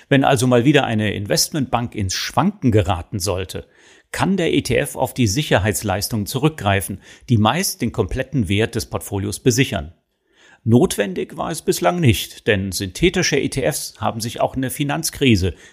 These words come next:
der Jahre zweitausendacht und zweitausendneun als stabil erwiesen. Den Unkenrufen der Untergangspropheten haben sie getrotzt,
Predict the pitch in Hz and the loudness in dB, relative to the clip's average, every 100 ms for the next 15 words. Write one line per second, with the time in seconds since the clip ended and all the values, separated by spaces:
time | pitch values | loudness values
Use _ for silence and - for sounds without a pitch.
0 | - 113 104 98 101 90 - 98 - 92 | -2 0 2 2 0 -6 -4 -4 -4 -8
1 | 95 - 151 - - - 110 95 - 101 | -8 -4 -6 -6 -12 -4 -4 -4 -2 -4
2 | - 104 95 101 104 110 139 143 - - | -4 -8 -8 -8 -2 0 2 -2 -8 -20
3 | - 117 123 - - 160 160 165 113 - | -4 0 0 -2 -4 -4 -2 2 2 2
4 | 92 101 98 - - _ _ _ _ - | -4 -4 -6 -8 -12 _ _ _ _ -20
5 | - - 123 202 196 170 131 156 - 110 | -8 2 4 4 2 0 2 2 2 2
6 | 98 92 185 156 143 139 - - 131 135 | 2 0 -2 -4 -4 -4 -6 0 0 0
7 | 127 - 110 110 120 123 143 - 127 - | -2 -2 -2 -2 -4 -4 -4 -2 -2 0
8 | - - | -6 -6